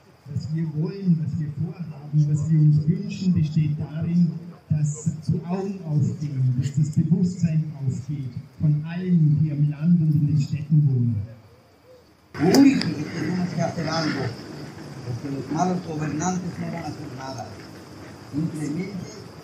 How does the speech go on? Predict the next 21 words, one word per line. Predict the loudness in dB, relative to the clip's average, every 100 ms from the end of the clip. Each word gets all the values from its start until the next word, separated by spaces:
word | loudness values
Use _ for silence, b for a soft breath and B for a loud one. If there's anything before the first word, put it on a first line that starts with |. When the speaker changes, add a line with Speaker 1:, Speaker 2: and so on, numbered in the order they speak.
| -14
Speaker 2:
van | -6 -6
a | -6
ir | -6 -6 -4
viendo | -4 -4 -4
de | -6
lo | -12 -14
que | -14
va | -12
pasando. | -10 -12 -10 -10 -10 -12 -14 -18 -20 -14
todo | -8 -6 -6
lo | -6 -8
que | -10
se | -6
ha | -4
visto | -4 -6 -4
en | -2 -2 -6 -10 -8 -8 -8
estos | -8 -6 -8 -4
días, | -4 -2 -4 -6
momentos, | -8 -8 -8 -8 -10 -12 -12 -18 -20 -20 -12
semanas, | -8 -2 -2 0 -4 -6 -12 -18 -18 -12 -2
meses, | -2 -2 -4 -8